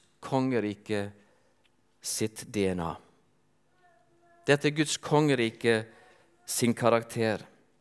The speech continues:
Og det er denne Jesus som er min frelser og min konge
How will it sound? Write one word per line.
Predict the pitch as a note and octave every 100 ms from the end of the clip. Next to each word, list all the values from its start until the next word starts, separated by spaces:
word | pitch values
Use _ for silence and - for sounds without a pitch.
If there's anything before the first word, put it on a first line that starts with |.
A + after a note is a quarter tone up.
| _ _ _ _ _ _ _ _ _ F#4 F#4 _ _ _ _ - - _ _ _ -
Og | A#2
det | B2+
er | D#3
denne | F3+ F3
Jesus | F3+ D#3 - C#3 -
som | C#3 C#3+
er |
min | C#3+ D3 D#3 D#3 D3 _ -
frelser | - B2 B2 A#2+ - G#2+ A#2
og |
min | B2+ D#3 E3+
konge | - B2 A2 F2+